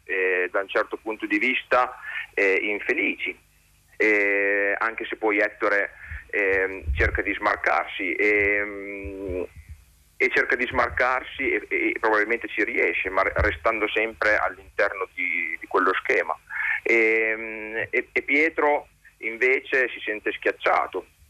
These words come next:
da quello, mentre Ettore lo accetta. Ehm, e, e, e v-, vedendo quella famiglia felice,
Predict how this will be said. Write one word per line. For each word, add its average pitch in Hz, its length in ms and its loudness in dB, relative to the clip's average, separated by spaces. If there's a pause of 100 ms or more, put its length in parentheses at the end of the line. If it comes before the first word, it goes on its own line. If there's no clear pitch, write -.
(120)
da 98 100 2
quello, 90 380 0
mentre 101 300 2
Ettore 101 240 0
lo 92 100 4
accetta. - 580 -2 (260)
Ehm, 104 760 2
e, - 300 -2 (320)
e, 127 280 2
e 113 80 -6
v-, - 160 -6
vedendo 127 360 0
quella 113 160 0
famiglia 120 380 -2
felice, - 520 -4